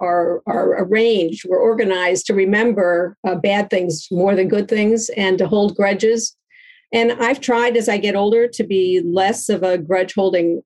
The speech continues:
uh, individual. And doing this research and seeing the power of forgiveness in people's lives has affected me.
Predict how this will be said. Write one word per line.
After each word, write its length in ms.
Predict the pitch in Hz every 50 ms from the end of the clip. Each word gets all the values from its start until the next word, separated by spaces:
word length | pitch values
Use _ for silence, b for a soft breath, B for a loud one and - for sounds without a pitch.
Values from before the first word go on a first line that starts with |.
| _ 202
uh, 120 | 180 170
individual. 760 | 170 175 190 185 180 170 185 180 - 190 180 180 190 185 180 b b b b b b b
And 180 | 208 214 202
doing 240 | 202 240 247 262 254
this 220 | 247 240 233 233 226
research 540 | 226 240 240 240 - 240 233 240 233 -
and 200 | - 196 190 185
seeing 680 | - - - - 247 254 262 254 220 190 180 175 175 170
the 120 | 175 151
power 680 | - - - 185 185 233 285 269 180 156 - - - - _ -
of 300 | 185 - - 170 170 - - -
forgiveness 560 | - 185 175 - 202 202 214 185 160 160 - 180
in 100 | 170 165
people's 320 | - 190 - 180 170 -
lives 460 | 180 175 175 175 175 170 165 165 156
has 300 | 180 202 220 220 220 208
affected 440 | 208 - - 202 196 202 - 190 175
me. 300 | 156 139 - - -